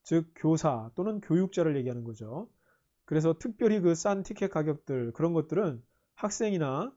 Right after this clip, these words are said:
교육자들에게 제공되어야 된다 그런 얘기고요.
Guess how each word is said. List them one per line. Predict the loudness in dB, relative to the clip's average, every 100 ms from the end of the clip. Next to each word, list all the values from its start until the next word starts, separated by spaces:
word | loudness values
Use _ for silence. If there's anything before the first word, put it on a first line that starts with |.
| -4
교육자들에게 | 2 2 4 2 2 0 0 0 0 -2
제공되어야 | -4 -4 0 0 0
된다 | -2 -2 -2 -4
그런 | -6 -4
얘기고요. | -4 -6 -8 -8 -10